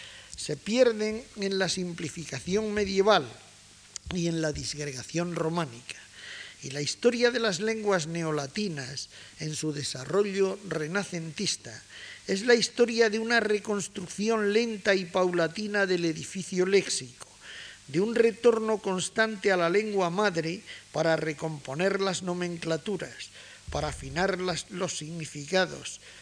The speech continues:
para darle a cada pes-, a cada vocablo su peso y su medida. Nebrija se encuentra con que tiene que sopesar cada palabra latina para encontrarle su parigual castellana,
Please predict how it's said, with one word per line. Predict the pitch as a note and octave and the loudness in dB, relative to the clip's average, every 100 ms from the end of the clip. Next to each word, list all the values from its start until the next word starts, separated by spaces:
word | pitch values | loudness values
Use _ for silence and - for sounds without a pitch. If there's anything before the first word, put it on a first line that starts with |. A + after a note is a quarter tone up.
| - - | -20 -10
para | C#3+ C#3+ | -6 -4
darle | C3+ G3 G3 F#3 F#3 G3+ - | 0 0 2 0 -2 -4 -10
a | D3 | -10
cada | C#3 - G3+ G#3 F3+ - | -6 0 2 2 -2 0
pes-, | F#3 D#3+ - | 0 0 -4
a | F#3+ D#3+ | -4 0
cada | G3 G#3 | 2 2
vocablo | G#3+ F3 D#3 F3+ D#3+ D#3 D#3 - - - | 2 0 2 2 2 -2 -4 -8 -16 -14
su | - C3+ | -12 -12
peso | B2 F#3 F3+ - D#3+ G3+ | -2 0 2 0 -6 -6
y | G3+ | -8
su | - D#3+ | -6 -6
medida. | D3 C#3 C3+ - - - - - - - - - - - - - - | -6 -8 -10 -12 -18 -20 -20 -20 -20 -20 -18 -16 -16 -16 -16 -18 -4
Nebrija | D#3+ B3 B3+ C#4 | 0 2 2 2
se | A#3 A#3 | 2 0
encuentra | G3 C4 G#3+ D#3 D3 C#3+ - | 0 0 0 -2 -6 -6 -8
con | - E3+ | -4 -2
que | D#3+ D#3+ | -2 -4
tiene | F#3 B3 B3+ B3 B3 | -2 -2 -2 -4 -4
que | - | -4
sopesar | F#3 F#3+ F3+ F3 - A#3 A3+ G3 | -2 -2 -2 -4 2 4 4 2
cada | A3+ A#3 A3 | 2 4 2
palabra | G#3 G3+ A3+ A3+ G#3+ | 2 4 4 4 4
latina | F#3+ F3 A3 G#3+ G#3+ | 2 0 -4 0 0
para | G3+ G3 | 2 2
encontrarle | F#3 F3 F3 E3+ D#3+ A3+ A3 A3+ A3 | 0 -2 -4 -4 0 2 2 -2 -4
su | - G3 | -2 -4
parigual | - F3 D#3+ D#3+ G3 G#3+ G3+ | 0 0 0 2 6 6 4
castellana, | - F#3+ - G3+ G3 G#3+ F#3 D#3 | 0 -2 -4 -4 -2 0 0 -4